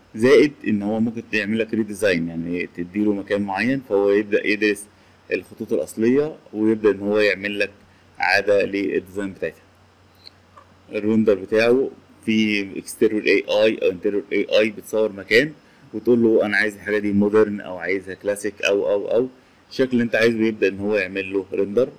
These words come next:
ممكن تحدد جزء معين وتقول له انا عايزك تغير له الشكل ده مثلًا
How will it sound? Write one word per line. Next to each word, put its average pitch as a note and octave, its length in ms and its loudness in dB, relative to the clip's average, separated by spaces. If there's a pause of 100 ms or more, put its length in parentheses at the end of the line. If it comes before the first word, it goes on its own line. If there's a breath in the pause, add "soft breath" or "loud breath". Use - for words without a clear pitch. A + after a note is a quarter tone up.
(120)
ممكن B2+ 300 -2 (260)
تحدد G#2+ 460 -2
جزء A2 220 0
معين A#2 480 -2 (360 soft breath)
وتقول B2 300 2
له A2 120 8
انا G#2+ 100 0
عايزك A2 200 -2 (100)
تغير G2+ 280 2
له G#2+ 60 -6
الشكل G#2 320 -6
ده G2+ 100 -4
مثلًا G#2 420 -6